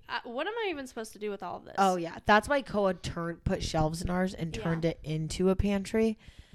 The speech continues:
Speaker 2: And it still had all that stuff in it, minus the hoodies. But it had dog food
Speaker 1: Yeah.
Speaker 2: and, and toiletries. I mean, it had everything in it.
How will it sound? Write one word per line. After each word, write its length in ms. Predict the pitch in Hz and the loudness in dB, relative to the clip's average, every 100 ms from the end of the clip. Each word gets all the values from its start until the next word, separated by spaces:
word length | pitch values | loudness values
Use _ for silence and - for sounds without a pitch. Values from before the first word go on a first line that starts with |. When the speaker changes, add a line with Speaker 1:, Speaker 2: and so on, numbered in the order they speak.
| - - - - | -20 -20 -4 4
Speaker 2:
And 220 | 196 175 | 4 4
it 160 | 196 - | 0 -2
still 300 | - 214 196 | 4 6 8
had 160 | 185 | 8
all 140 | 160 156 | 6 4
that 180 | 151 | 2
stuff 300 | 156 156 143 | 0 -2 0
in 100 | 170 | -2
it, 140 | 175 - | -4 0
minus 380 | 170 175 180 - | 0 2 -2 0
the 100 | 170 | 2
hoodies. 320 | 175 165 151 | 4 2 0
But 100 | 185 | 0
it 20 | |
had 180 | 196 202 | 2 2
dog 300 | 170 160 170 | 4 4 2
food 400 | - 180 175 180 - | 2 4 6 4 2
Speaker 1:
Yeah. 80 | 160 | 2
Speaker 2:
and, 240 | 151 156 175 - - | 2 0 -6 -10 -2
and 240 | 170 151 | -2 -2
toiletries. 800 | - 170 180 175 185 170 165 160 - | 2 6 6 6 4 4 4 2 0
I 80 | 196 | 0
mean, 140 | 208 | 2
it 40 | |
had 180 | 202 196 - | 2 0 2
everything 640 | 175 175 170 165 - 165 | 2 2 2 -2 0 -2
in 140 | 175 | -4
it. 100 | 160 | -12